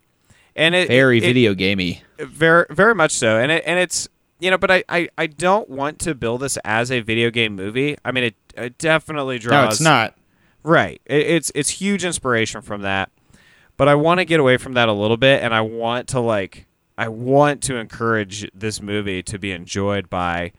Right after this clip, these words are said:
Speaker 1: people that maybe aren't into video games. I mean, it's just, like, such, it has such a great style, and it's so unique. And if you just, I mean, if you like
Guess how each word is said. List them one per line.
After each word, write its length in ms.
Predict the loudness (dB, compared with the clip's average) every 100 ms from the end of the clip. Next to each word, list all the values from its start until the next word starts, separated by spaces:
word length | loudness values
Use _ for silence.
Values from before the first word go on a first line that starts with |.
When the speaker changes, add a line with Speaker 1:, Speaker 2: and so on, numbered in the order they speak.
| _ _ _ _
Speaker 1:
people 220 | -6 0
that 220 | 2 4
maybe 260 | 2 0 -2 2
aren't 260 | 2 4
into 240 | 2 -4 -6
video 300 | -4 -4 -4
games. 420 | -4 -6 -8 -8
I 60 | -6
mean, 160 | -2 -2
it's 120 | -2
just, 200 | -2 2
like, 160 | 0
such, 580 | 0 -4 2 2 2 0 -12
it 60 | -8
has 220 | -6 -4
such 360 | -2 0 2 2
a 60 |
great 400 | 0 2 0 0
style, 560 | -4 -4 0 2 0 -2
and 160 | -8 -8
it's 160 | -8
so 240 | -8 -2 -2
unique. 460 | -2 -4 -6 -6
And 100 | -6
if 120 | -8
you 80 | -8
just, 160 | -8 -8
I 40 | -8
mean, 100 | -10
if 100 | -6
you 60 |
like 240 | -4 -4